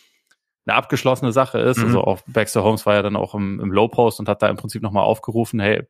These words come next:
Speaker 1: Leute, kontaktiert mich, wenn ihr irgendwas, wenn ihr irgendwas habt. So,
Speaker 2: Ja.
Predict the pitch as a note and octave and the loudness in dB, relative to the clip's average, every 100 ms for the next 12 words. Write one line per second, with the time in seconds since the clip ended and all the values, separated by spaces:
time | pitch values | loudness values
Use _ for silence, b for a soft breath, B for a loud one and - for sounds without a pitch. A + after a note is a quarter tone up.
0 | - G#2 A#2+ - A2 G#2 - C3 - C#3+ | 0 0 0 -2 -2 -2 0 -2 0 -2
1 | D3 C#3+ B2+ C#3+ A#2+ B2+ - - B B | 0 2 2 2 2 0 -2 -12 B B
2 | B B B - A#2+ A#2 B2 B2 A#2+ B2+ | B B B 0 2 4 4 2 2 0
3 | - - _ A#2+ A2+ A2+ A2+ - | -2 -20 _ 0 4 2 0 -6